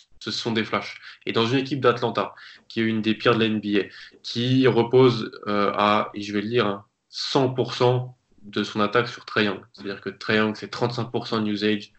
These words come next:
c'est quasiment cinquante pour cent des passes décisives quand il est sur le terrain. C'est des chiffres, euh, énormes. Euh, Cam Reddish, il a eu un peu du, du, du mal à se faire sa place au début. DeAndre Hunter était un peu meilleur au, sur, sur les débuts de saison, mais comme certains analystes américains le montrent, comme certains insiders d'Atlanta le disent,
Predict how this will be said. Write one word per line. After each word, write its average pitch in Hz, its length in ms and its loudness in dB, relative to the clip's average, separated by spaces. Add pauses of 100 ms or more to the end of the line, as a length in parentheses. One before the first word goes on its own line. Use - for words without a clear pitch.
(180)
c'est - 140 -16
quasiment 110 340 0
cinquante 123 400 0
pour 117 140 -6
cent 120 120 0
des 107 100 0
passes 107 260 -4
décisives 107 360 -6
quand 104 200 -6
il 107 80 -6
est 104 40 -4
sur - 160 -10
le - 60 -12
terrain. 104 240 -6 (340)
C'est - 200 -20
des 101 140 0
chiffres, - 420 -4
euh, 101 140 -8 (500)
énormes. 110 400 0 (680)
Euh, 104 440 2 (460)
Cam 127 180 4
Reddish, 131 400 0
il 104 80 -2
a 104 120 4
eu 104 120 0 (100)
un 110 60 -6
peu 131 240 -8 (280)
du, 117 100 -8
du, 113 200 -12
du 113 160 -10
mal 123 200 4
à 120 60 4
se 123 100 -8
faire 117 120 -6
sa 113 140 -2
place 113 240 -2
au 113 40 -2
début. 117 500 -2 (720)
DeAndre 113 220 6
Hunter 120 360 4
était 107 160 -2
un 104 80 -2
peu 117 140 -6
meilleur 110 360 0
au, 104 300 -4
sur, 98 260 -10
sur - 160 -10
les 98 160 -4
débuts 104 220 -4
de 101 60 -14
saison, 117 260 2
mais 123 240 4
comme 110 180 0
certains 117 300 0
analystes 117 340 2
américains 107 380 0
le 104 80 0
montrent, 131 300 2
comme 104 120 0
certains 110 320 0
insiders 110 400 2
d'Atlanta 107 440 0
le 101 80 0
disent, 120 420 -2